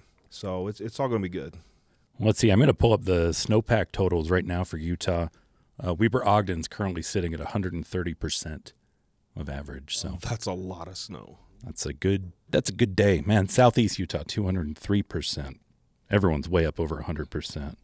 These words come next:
Speaker 2: I think the lowest one on here is Northeast Uinta's, and it's still, no, Bear River, hundred and fifteen percent.
Speaker 1: Yeah, that's good.
Speaker 2: It's a good year.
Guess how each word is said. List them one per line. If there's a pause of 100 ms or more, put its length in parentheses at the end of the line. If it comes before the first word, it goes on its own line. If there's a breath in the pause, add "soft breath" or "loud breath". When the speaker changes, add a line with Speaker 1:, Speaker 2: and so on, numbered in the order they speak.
(600)
Speaker 2:
I
think
the
lowest
one
on
here
is
Northeast
Uinta's,
and
it's
still,
no,
Bear
River,
hundred
and
fifteen
percent. (180)
Speaker 1:
Yeah,
that's
good.
Speaker 2:
It's
a
good
year.